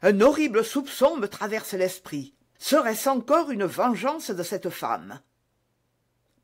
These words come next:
Ce fut Athos qui pâlit à son tour.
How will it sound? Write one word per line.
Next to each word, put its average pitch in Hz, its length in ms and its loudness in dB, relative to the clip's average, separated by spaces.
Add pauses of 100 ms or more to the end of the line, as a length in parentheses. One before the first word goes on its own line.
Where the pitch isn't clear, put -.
(180)
Ce - 240 -10
fut 165 200 -6
Athos 185 540 -2
qui 170 120 -14
pâlit 165 440 -8
à 143 80 -8
son 135 240 -12
tour. - 440 -20